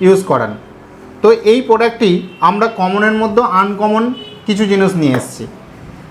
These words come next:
যেমন বাজারে যে প্রোডাক্টগুলি আপনারা পান, সেগুলো আপনারা ইউজ, বাচ্চাদেরকে ইউজ করালে আপনাদেরকে বারবার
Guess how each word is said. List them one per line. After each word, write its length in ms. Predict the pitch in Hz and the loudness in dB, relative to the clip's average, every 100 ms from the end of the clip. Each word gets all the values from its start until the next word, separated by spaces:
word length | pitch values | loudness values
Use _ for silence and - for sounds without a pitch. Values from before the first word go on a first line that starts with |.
| - - | -20 -14
যেমন 280 | 143 180 233 | -2 0 0
বাজারে 400 | 180 175 202 226 | 0 0 2 2
যে 120 | 233 | 2
প্রোডাক্টগুলি 540 | 233 220 233 220 226 233 | 2 2 0 0 0 2
আপনারা 280 | 220 226 226 | 0 0 0
পান, 400 | 190 175 165 233 - - | 0 0 -2 -10 -16 -20
সেগুলো 540 | - 196 214 196 196 - - | -2 0 4 2 0 -6 -6
আপনারা 320 | 165 170 202 214 | -4 -2 -2 -2
ইউজ, 260 | 196 202 202 | 2 2 2
বাচ্চাদেরকে 520 | 175 175 202 208 202 | 0 0 -2 -4 -2
ইউজ 260 | 208 202 196 | 2 2 2
করালে 460 | 190 185 190 139 - - - - | 2 2 2 0 -4 -14 -20 -4
আপনাদেরকে 500 | 151 185 202 196 208 | -4 -2 -4 -4 -4
বারবার 480 | 165 151 160 175 | 0 0 0 -2